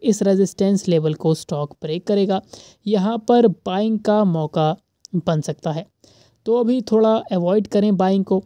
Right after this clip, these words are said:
जैसे ही बाइंग का शानदार मौका बनता है, हम एक वीडियो ज़रूर बनाएंगे।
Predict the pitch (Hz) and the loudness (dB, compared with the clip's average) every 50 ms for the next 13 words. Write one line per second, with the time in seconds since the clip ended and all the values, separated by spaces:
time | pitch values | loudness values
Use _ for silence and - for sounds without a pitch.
0 | _ _ _ - 202 170 - 202 190 - - 208 190 214 208 175 185 165 170 175 | _ _ _ -10 -6 -2 -2 -2 0 2 2 2 2 2 2 0 -2 -2 -2 -2
1 | 170 - 180 175 165 - - 160 151 156 151 160 151 151 151 143 143 - 160 143 | -2 -2 -2 -4 -4 -2 -4 -4 -2 -2 -2 -2 -2 -2 -2 -4 -4 -4 -4 -4
2 | 143 - 156 151 151 - 214 180 175 196 - - - - _ _ _ _ - 190 | -4 -2 -4 -4 -2 0 2 2 2 0 -2 -6 -20 -20 _ _ _ _ -2 0
3 | 196 202 202 202 - 156 160 151 - 160 147 151 156 - _ _ _ - 190 - | 2 2 2 0 -2 -2 -2 0 0 0 0 0 -2 -4 _ _ _ -8 -6 -4
4 | - 170 156 160 151 143 - 160 147 147 143 139 - 185 | -4 -4 -2 -4 -4 -4 -4 -4 -4 -2 -4 -6 -6 -10